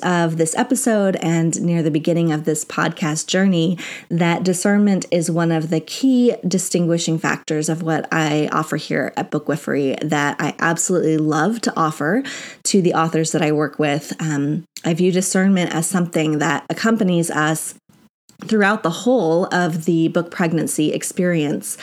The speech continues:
Um, it crops up all the time, whether it's questions related to, um, what book is being asked to be birthed right now.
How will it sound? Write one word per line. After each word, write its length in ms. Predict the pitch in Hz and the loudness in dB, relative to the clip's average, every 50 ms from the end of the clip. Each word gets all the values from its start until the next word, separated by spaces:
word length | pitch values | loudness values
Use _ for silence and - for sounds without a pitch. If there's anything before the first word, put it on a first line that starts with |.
| - - - - - - | -12 -12 -12 -12 -10 -6
Um, 240 | - 175 160 156 156 | -2 0 0 0 0
it 240 | - 165 165 - - | 0 0 -2 -2 -4
crops 400 | - - 190 180 180 - - - | -6 -2 -2 -2 0 0 -2 -2
up 140 | 175 175 - | -2 -2 -2
all 220 | - 175 196 220 196 | -2 0 2 2 2
the 80 | 202 | 0
time, 540 | 165 - - 170 156 151 151 151 160 190 220 | -2 -2 -2 0 0 2 2 2 2 2 2
whether 420 | - - 185 170 165 165 165 160 | 2 0 0 0 0 0 0 0
it's 260 | - - 165 - - - | 0 0 -2 -2 -4 -4
questions 540 | - - 180 165 - - 190 175 170 151 | -4 -4 -4 -2 -2 -2 0 0 0 0
related 560 | 175 175 160 160 160 160 151 160 156 156 156 - | 0 0 0 2 2 2 2 2 0 0 -2 -2
to, 440 | - - 165 156 151 151 156 147 151 - - - - - - - - - - - | -2 0 2 2 2 2 0 -2 -4 -6 -12 -16 -14 -16 -16 -16 -18 -10 -4 -2
um, 640 | 175 160 156 156 151 147 147 143 139 156 180 196 - _ _ - | 0 0 0 0 0 0 0 0 -2 -2 -4 -6 -8 _ _ -6
what 640 | 170 160 160 165 165 170 165 - - - - - - _ _ _ _ _ _ _ _ - | -2 0 2 2 2 2 0 -2 -4 -4 -6 -6 -8 _ _ _ _ _ _ _ _ 2
book 280 | 185 185 247 277 - - - | 2 2 2 2 -2 0 2
is 160 | 196 180 180 | 2 2 2
being 280 | 190 214 202 190 185 - | 2 2 2 2 2 0
asked 400 | - 160 165 180 170 - - - | 0 0 0 0 -2 -4 -8 -6
to 80 | - 190 | -2 0
be 120 | 170 175 | 0 0
birthed 440 | 165 - 165 180 226 - - - - | 2 2 0 0 0 -2 -4 -4 0
right 200 | 240 226 220 220 | 0 0 2 2
now. 440 | - 220 220 220 220 240 277 320 349 | 2 2 2 2 2 2 2 0 0